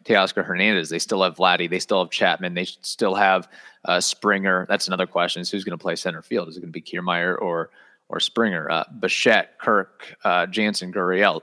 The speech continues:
Um, so, and, and honestly, at the end of the day, I think they, they probably will add that, that other left-handed bat. That, that's still probably a priority for them, but,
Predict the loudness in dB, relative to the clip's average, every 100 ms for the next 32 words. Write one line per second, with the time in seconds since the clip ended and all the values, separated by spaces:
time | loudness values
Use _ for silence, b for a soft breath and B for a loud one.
0 | 0 2 2 -2 B B 4 6 6 2
1 | 4 2 4 4 6 4 4 4 6 4
2 | 2 4 6 6 6 2 0 -2 0 2
3 | 2 2 4 4 4 4 4 6 6 4
4 | 6 4 4 -2 B B _ 0 2 2
5 | 4 4 4 4 2 2 -2 -2 4 4
6 | 4 4 -2 0 0 0 -2 0 2 2
7 | 2 4 4 4 2 2 0 -2 -2 0
8 | 2 2 2 0 0 0 2 2 4 2
9 | 2